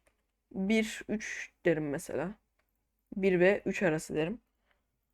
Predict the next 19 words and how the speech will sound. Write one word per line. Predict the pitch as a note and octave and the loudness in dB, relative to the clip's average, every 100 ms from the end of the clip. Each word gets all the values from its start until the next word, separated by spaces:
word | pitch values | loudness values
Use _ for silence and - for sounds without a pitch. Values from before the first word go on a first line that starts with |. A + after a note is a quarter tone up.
| _ _ | _ _
Ama | G#3 A#3+ | 0 4
eğer | A#3+ A#3 | 6 4
mini | A3 G3+ A3+ A3 | 2 2 2 4
game | A3 A3 | 2 0
sayınızı | A3+ G#3 G#3 G#3 | 2 2 2 0
falan | G#3 G3+ | 2 2
hesaplamak | G#3 G#3+ F#3+ G3 G#3 | 0 -4 -4 -2 -4
istemiyorsanız | - A3+ G#3+ F3 - G#3+ - _ _ _ _ | -4 -4 -2 -2 -6 -12 -14 _ _ _ _
ben | - B3 | -8 -6
direkt | A#3 A3 | -6 -6
geliyorum | - A3 G#3 F3 D#3+ | 0 4 6 4 0
buradan | D#3 D#3 | -2 -4
mesela | D#3 D#3 E3 G3+ - | -6 -6 -10 -10 -10
yaptığım | F#3 F3 - E3+ | -10 -8 -8 -8
şey. | - G#3 - _ _ _ _ _ | -8 -10 -10 _ _ _ _ _
Hashtag | A3+ A3 - G#3 G#3+ | -4 -4 0 0 0
mini | A3+ G#3+ | -2 2
game | G3 | 2
istiyorum. | G3 - D#3 D#3+ | 0 -4 -6 -6